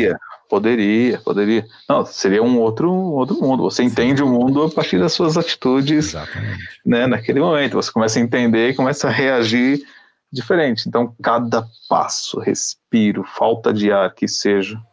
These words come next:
Speaker 1: Exatamente.
Speaker 2: muda o seu universo. Tem, tem,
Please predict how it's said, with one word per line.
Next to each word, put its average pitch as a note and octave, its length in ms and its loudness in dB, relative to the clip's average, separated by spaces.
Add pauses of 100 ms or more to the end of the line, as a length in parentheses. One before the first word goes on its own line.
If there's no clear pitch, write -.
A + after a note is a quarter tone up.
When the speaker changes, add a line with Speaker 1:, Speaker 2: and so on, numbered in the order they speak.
(340)
Speaker 1:
Exatamente. G2+ 400 -2
Speaker 2:
muda G#2+ 200 2
o A2 60 0
seu A2 200 0
universo. A#2 720 0 (500)
Tem, B2 520 0 (440)
tem, C3 680 2